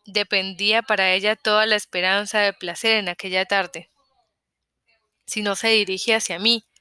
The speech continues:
se decía, "me daré por vencida".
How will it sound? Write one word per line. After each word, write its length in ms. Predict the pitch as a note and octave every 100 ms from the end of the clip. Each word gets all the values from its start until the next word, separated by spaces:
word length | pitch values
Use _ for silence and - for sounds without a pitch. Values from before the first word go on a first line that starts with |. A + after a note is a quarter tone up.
| _ _ _ _
se 140 | -
decía, 680 | F3+ F3 - G3+ F3+ F3 - _ _ _ _ _
"me 160 | G#3 G#3+
daré 280 | G#3+ G3 F#3+
por 220 | A3 G3+
vencida". 560 | F3+ E3 - F3+ F3+